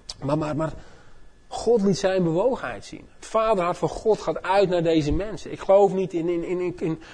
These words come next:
kleurverschillen, in rassen. Ik geloof dat God de Vader uitgaat naar deze mensen. Hij liet mij zijn bewogenheid zien, hoe kapot deze kinderen waren. Vaak werden deze kinderen geslagen. Vaak hadden deze kinderen al zoveel meegemaakt. En waar was Gods liefde voor deze kinderen?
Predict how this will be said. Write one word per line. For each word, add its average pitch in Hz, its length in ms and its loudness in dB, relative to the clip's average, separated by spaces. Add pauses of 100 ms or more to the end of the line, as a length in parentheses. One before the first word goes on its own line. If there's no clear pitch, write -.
(140)
kleurverschillen, 180 800 4
in 151 120 4
rassen. 170 420 -2 (220)
Ik 135 100 -12
geloof 202 340 4
dat 180 120 -6
God 196 360 -4 (120)
de 151 100 0
Vader 220 500 2
uitgaat 214 540 0
naar 180 100 -4
deze 175 260 2
mensen. 185 360 -4
Hij 165 140 0
liet 202 160 2
mij 208 220 2
zijn 185 120 0
bewogenheid 185 680 2
zien, 214 180 0
hoe 151 120 0
kapot 220 340 -6
deze 135 240 -8
kinderen 113 280 -10
waren. - 300 -16 (540)
Vaak 185 220 0
werden 180 180 2
deze 165 180 4
kinderen 170 280 0
geslagen. - 600 -10 (340)
Vaak 185 260 0
hadden 175 180 4
deze 165 120 2
kinderen 175 280 2
al 143 60 -2
zoveel 175 480 4
meegemaakt. 175 840 -2 (280)
En 147 140 -2
waar 190 300 2
was 185 160 0
Gods 143 220 -4
liefde 175 360 0
voor 139 120 -12
deze 123 220 -8
kinderen? 170 380 -14